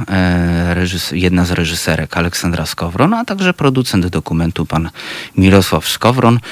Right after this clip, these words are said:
I to już chwilę po dziewiątej, ósma pięćdziesiąt dziewięć.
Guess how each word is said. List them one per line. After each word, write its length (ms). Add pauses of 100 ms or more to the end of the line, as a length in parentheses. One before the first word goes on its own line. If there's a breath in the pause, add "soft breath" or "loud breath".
(280 loud breath)
I 140
to 240
już 580
chwilę 560 (140)
po 320
dziewiątej, 560
ósma 320
pięćdziesiąt 440
dziewięć. 440